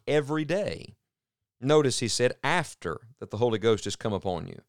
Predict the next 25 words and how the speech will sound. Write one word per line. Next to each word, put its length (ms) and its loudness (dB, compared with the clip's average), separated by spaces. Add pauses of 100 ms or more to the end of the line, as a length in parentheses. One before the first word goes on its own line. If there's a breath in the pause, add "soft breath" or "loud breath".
(600)
Uh, 140 -2
after 360 0
means 440 0
a 60 0
definite 460 -2
time. 460 -2
What 160 0
was 100 -4
that 160 0
time? 260 -2
It 60 -4
was 120 -10
the 80 -10
day 120 0
of 100 -4
Pentecost. 680 -8 (680)
After 400 2
that 140 2
the 80 2
Holy 180 4
Ghost 180 2
has 100 -4
come 180 -2
upon 320 0
you, 440 -2